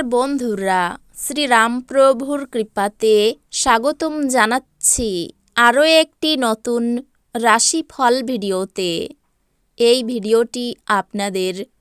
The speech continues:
তুলা রাশি জাতক জাতিকাদের জন্য অনেক অনেক গুরুত্বপূর্ণ হতে চলেছে।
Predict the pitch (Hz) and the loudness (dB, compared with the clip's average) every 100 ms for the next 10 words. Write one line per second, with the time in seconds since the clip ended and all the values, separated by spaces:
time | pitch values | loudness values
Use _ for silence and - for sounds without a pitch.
0 | _ _ 262 254 294 302 302 - 302 254 | _ _ -4 0 4 4 2 -2 -4 0
1 | 226 220 247 247 - 220 220 208 202 254 | 0 0 -4 -6 -8 -8 -2 -2 -2 -10
2 | 247 254 240 262 254 269 247 220 196 170 | -6 -6 -4 -6 -2 -2 -2 -2 -2 -2
3 | 170 - _ _ _ _ 226 226 254 277 | -4 -10 _ _ _ _ -4 -4 -2 -2
4 | 269 277 233 202 214 214 - 285 - 277 | -2 -4 -8 -6 -8 -8 -8 -8 -4 -4
5 | 262 262 269 269 202 - 190 196 175 175 | -4 -4 -4 -6 -10 -8 -6 -4 -4 -2
6 | - 208 | -2 -2